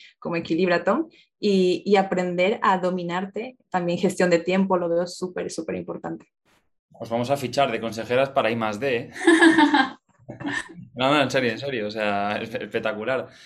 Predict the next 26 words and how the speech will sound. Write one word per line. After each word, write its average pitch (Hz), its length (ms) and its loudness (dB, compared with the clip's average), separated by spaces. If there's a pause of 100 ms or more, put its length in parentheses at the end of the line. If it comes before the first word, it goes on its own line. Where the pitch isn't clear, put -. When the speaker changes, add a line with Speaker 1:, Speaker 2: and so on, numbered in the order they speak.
(240)
Speaker 2:
No, - 60 -6
me 117 80 0
ha - 20 2
encantado, 117 340 4
además, 110 260 2
porque 117 200 -4
habéis 113 160 -2
sido 123 120 -2
muy 120 120 0
específicas 117 600 -6
y, 107 60 -8
joder, 113 220 -2
es 104 80 -8
verdad. 110 360 -2 (160)
Me 123 80 -4
ha 123 40 -2
gustado 143 240 2
mucho 143 220 0
la 147 60 4
de 131 80 4
supervivencia, 117 680 -4
me 107 80 -6
parece, 107 840 0 (400)
me 107 80 -12
parece 107 260 -6
bestial, 110 500 -6